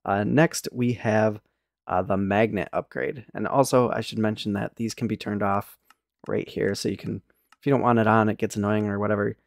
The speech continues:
you can shut 'em off. If you don't want the magnet one on, I t-, I should tend to shut that one off a lot. But, uh, once you do put the magnet upgrade in, you see we've got magnet settings over here.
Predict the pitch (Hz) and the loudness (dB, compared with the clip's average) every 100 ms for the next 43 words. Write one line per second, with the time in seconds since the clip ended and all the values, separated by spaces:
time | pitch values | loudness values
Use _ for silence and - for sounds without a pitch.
0 | _ _ - 107 101 107 98 104 104 - | _ _ -6 -4 -2 -2 0 0 0 -2
1 | 95 113 110 101 - 110 110 110 - 113 | -6 0 0 0 0 2 2 2 -2 0
2 | 110 107 104 - 117 - - 117 - - | 2 0 -4 -6 -6 -6 -6 -6 -8 -14
3 | - 113 110 - 107 107 - 101 101 110 | -8 -6 -6 -6 -4 -2 -2 -2 -4 -2
4 | 101 104 - _ _ _ _ 117 107 87 | 2 2 0 _ _ _ _ -2 0 0
5 | 101 - _ _ - 147 151 139 139 139 | -2 -8 _ _ -4 -2 2 2 4 2
6 | 120 123 123 127 - - 117 117 120 113 | 4 4 4 2 0 -2 2 2 2 0
7 | - 113 110 - 117 - 107 - 110 101 | -4 -4 -6 -4 -6 0 0 0 -2 -2
8 | 107 117 - - 120 117 110 - 110 101 | -2 -6 -2 4 4 4 2 -2 -4 -4
9 | - 135 - | -2 -2 -2